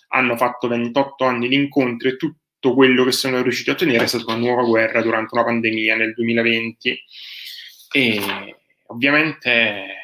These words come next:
non è un caso, probabilmente, che al di là delle storiche, antiche rivendicazioni che ci sono,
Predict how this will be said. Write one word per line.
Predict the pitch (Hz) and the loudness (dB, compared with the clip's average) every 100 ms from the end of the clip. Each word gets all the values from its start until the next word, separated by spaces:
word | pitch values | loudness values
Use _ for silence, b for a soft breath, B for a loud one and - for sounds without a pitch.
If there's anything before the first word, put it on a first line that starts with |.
| - - | -18 -14
non | 104 | -10
è | 110 | -4
un | 123 117 | -2 -2
caso, | 117 123 113 - 113 | 2 4 4 2 -2
probabilmente, | 113 117 117 117 113 120 117 117 | -2 0 2 2 2 2 0 0
che | 113 | 0
al | 110 | 0
di | 110 | 2
là | 120 | 2
delle | 117 113 110 | 4 2 0
storiche, | - 131 123 113 110 | 0 2 2 2 0
antiche | 110 110 101 - 131 117 | -2 -4 -6 -2 0 2
rivendicazioni | 117 113 117 113 117 117 - 139 123 | 2 4 2 0 -2 -4 0 2 2
che | 110 | 0
ci | - - | -2 -4
sono, | 127 123 113 110 104 | 0 0 2 0 -2